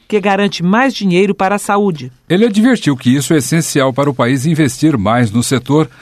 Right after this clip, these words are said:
Speaker 2: até porque o orçamento deste ano prevê apenas setenta e quatro bilhões de reais para a saúde pública.
Speaker 1: Segundo Augusto Botelho, o setor precisaria de pelo menos cem bilhões de reais para atender às necessidades dos brasileiros.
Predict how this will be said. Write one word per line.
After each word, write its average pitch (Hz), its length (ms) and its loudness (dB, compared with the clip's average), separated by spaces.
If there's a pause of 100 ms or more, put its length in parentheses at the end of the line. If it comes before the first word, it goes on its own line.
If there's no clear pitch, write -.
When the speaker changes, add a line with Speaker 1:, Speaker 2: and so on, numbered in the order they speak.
(100)
Speaker 2:
até 95 240 -4
porque 165 380 0
o 233 100 2
orçamento 127 640 0
deste 101 340 -2
ano 156 220 0
prevê 151 460 0
apenas 160 520 -2 (160)
setenta 202 580 -2
e 147 80 0
quatro 151 380 -2
bilhões 143 600 0
de 151 120 2
reais 135 400 2
para 214 180 0
a 196 40 -2
saúde 120 400 0
pública. 98 580 -4
Speaker 1:
Segundo 285 460 0
Augusto 208 380 -2
Botelho, 240 420 0
o - 20 0
setor 214 400 -2
precisaria 190 640 0
de - 100 -8
pelo 185 220 0
menos 190 300 2
cem 247 260 -2
bilhões 196 400 2
de 165 140 -8
reais 175 400 0
para 185 180 0
atender 190 340 0
às 190 140 -2
necessidades 190 760 -2
dos 156 200 -12
brasileiros. 185 760 0